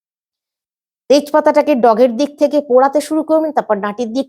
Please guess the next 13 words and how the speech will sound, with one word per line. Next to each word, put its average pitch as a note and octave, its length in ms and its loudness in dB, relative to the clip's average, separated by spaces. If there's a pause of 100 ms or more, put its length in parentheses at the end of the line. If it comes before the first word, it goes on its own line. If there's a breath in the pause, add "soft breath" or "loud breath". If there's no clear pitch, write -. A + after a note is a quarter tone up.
পর্যন্ত C4 300 0
যখন B3+ 340 0
যাবে C#4+ 220 2
কিন্তু A#3+ 240 -4
ছেড়ে D#3+ 300 -8
দেবেন, D3 300 -8
যেন F#3+ 160 -2
হাতে G#3 280 -6
ছ্যাঁকা F#3 260 -4
ট্যাঁকা D#3+ 240 -4
লেগে D3+ 280 -6
না D3 160 -14
যায়, - 200 -20